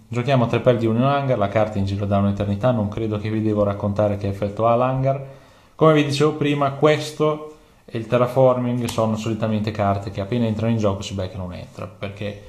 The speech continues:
è matematico al cento per cento che questo accada. E il santino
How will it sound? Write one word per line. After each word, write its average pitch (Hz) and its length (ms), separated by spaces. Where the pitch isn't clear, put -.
è 110 160
matematico 120 720
al 104 80
cento 104 260
per 101 160
cento 98 400
che 104 120
questo 104 320
accada. 92 540
E 156 260
il 151 260
santino 139 960